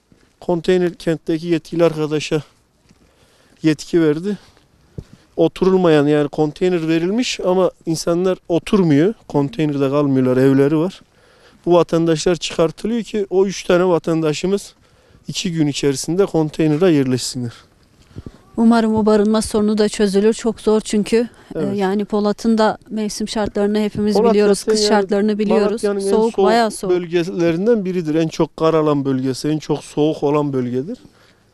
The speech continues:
Speaker 1: Allah yardım etsin yani vatandaşlarımıza.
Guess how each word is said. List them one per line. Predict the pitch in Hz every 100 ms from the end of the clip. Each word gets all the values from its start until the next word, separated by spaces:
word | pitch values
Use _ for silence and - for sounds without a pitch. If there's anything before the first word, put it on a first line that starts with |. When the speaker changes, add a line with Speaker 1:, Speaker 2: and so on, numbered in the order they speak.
| _ _ _ _ 175
Speaker 1:
Allah | 202 240
yardım | 220 226 226 240
etsin | 175 -
yani | 156 156 156
vatandaşlarımıza. | 147 160 151 147 - 165 147 160 208